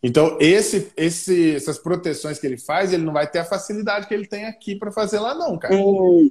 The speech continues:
Speaker 2: uma pergunta: você falou do Renato Augusto e Gerson, eu tava conversando com um amigo meu, outro vascaíno, e eu falei: Paquetá e Gerson é mesmo nível, eu acho.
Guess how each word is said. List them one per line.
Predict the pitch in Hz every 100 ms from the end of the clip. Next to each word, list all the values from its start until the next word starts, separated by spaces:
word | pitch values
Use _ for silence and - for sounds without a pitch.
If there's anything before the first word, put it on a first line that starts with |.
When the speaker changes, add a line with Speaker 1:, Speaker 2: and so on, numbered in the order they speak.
| - -
Speaker 2:
uma | 202
pergunta: | - 208 185 185 -
você | 175
falou | 185 185
do | 185
Renato | 180 170
Augusto | 170 156 165
e | 147
Gerson, | 131 165 180 - 170 - -
eu | 175 170 160 139 135
tava | 160
conversando | 165 170 170
com | 170
um |
amigo | 170 165
meu, | 160 151
outro | 151
vascaíno, | 165 - 165 160 170
e | 175 180 -
eu | 170
falei: | 165 147 143 _ _ _ _ _
Paquetá | - 160 160 165
e | 175
Gerson | 165 175
é |
mesmo | 170 214 285
nível, | 147 131 _ _ _ _ _ _ _
eu | 120
acho. | 123 104 -